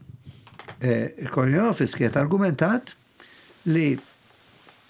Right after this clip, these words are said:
jekk ikun hemm xi ap-, xi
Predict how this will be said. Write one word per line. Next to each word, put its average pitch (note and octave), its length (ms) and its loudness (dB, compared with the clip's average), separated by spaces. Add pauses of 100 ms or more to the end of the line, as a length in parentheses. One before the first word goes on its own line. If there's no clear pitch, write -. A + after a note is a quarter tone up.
(520)
jekk G#3+ 420 0
ikun F3 240 2
hemm D3 200 0 (840)
xi - 320 0 (640)
ap-, A#2+ 200 -2 (160)
xi - 300 -2